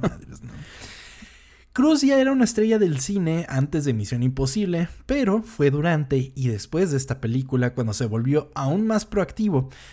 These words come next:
no solo en qué tipo de películas haría, sino en cómo se realizarían.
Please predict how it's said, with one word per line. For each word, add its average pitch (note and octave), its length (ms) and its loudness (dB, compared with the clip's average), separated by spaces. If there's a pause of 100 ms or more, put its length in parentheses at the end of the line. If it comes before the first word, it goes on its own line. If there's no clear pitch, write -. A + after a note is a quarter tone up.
(160)
no F#3 180 4
solo C4 240 2
en B3+ 80 0
qué A#3 120 -2
tipo A#3 280 0
de G#3 100 4
películas C#3 580 0
haría, D3+ 340 -2 (200)
sino A#2+ 260 0
en C#3+ 80 0
cómo E3 380 2
se B2 140 0
realizarían. G#2+ 720 -6